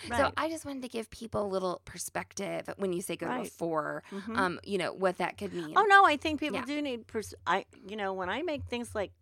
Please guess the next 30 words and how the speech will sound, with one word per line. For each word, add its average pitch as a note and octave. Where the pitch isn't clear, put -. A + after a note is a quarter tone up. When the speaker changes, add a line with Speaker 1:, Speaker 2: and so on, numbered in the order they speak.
Speaker 2:
purses, -
generally, C#3+
I'm D3
on C3
a B2+
four. -
Speaker 1:
Yeah. D4+
Speaker 2:
I B3
treat D#4
per-, -
many B3+
purses, G#3
especially F#3
things G3+
that F#3+
are, E3+
you F#3+
know, E3+
say F#3+
canvas G3
weight D#3+
or D#3+
something, F3
I G#3
treat -
them G#3
like G#3
home B3+
deck. -
Speaker 1:
I B4+